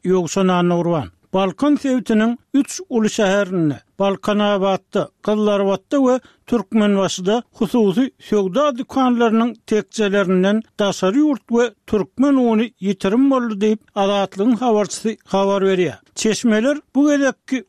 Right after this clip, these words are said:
un gytçylygynyň ýurtda dowam edýän un, çörek meseleleriniň töweregindäki korrupsiýanyň derňegi bilen baglylygyny öňe sürýärler. Geçen hepdeniň ikinji gününden bäri bazarlarda,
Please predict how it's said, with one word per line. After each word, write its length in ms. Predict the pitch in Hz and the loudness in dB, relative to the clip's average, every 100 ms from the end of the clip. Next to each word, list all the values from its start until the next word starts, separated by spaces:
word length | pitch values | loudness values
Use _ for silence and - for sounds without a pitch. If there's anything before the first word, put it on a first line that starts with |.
| - | -2
un 280 | 262 285 269 | 2 2 2
gytçylygynyň 680 | 269 - 240 233 226 247 233 _ 196 | 0 -2 0 2 2 2 -2 _ 0
ýurtda 480 | 214 208 - 262 | 2 0 -2 -2
dowam 380 | 247 233 233 220 | 0 2 2 2
edýän 420 | 220 190 208 208 220 | 0 0 0 0 -2
un, 340 | 214 202 170 107 _ | 0 2 0 -2 _
çörek 360 | - 208 220 285 - | -4 -2 0 -2 0
meseleleriniň 880 | 269 220 269 247 247 226 233 247 - | 0 0 0 0 0 2 0 -2 -6
töweregindäki 960 | - 226 220 226 214 214 208 196 - 233 | -2 0 2 2 2 2 0 0 -2 -6
korrupsiýanyň 1000 | - 196 196 233 285 - 262 240 233 240 - | -2 -2 0 -2 -4 -2 0 2 2 0 -4
derňegi 600 | 160 220 220 214 220 277 | -2 0 0 0 0 0
bilen 300 | 262 233 233 - - | 0 0 -2 -6 -2
baglylygyny 720 | 202 214 214 214 214 208 208 _ | 0 0 0 0 2 2 -2 _
öňe 220 | 208 208 180 | 0 2 0
sürýärler. 520 | 202 196 190 170 156 - _ | 0 2 0 -2 -6 -10 _
Geçen 360 | 185 190 311 285 | -2 0 2 2
hepdeniň 600 | 277 - 262 247 262 247 - | 0 -2 0 2 0 -2 -8
ikinji 400 | 196 214 208 269 | -2 0 0 2
gününden 520 | 294 269 254 247 233 | 2 4 2 2 2
bäri 320 | 226 226 196 | 2 0 -2
bazarlarda, 840 | 214 208 208 202 202 196 175 180 | 0 0 0 -2 0 -2 0 -4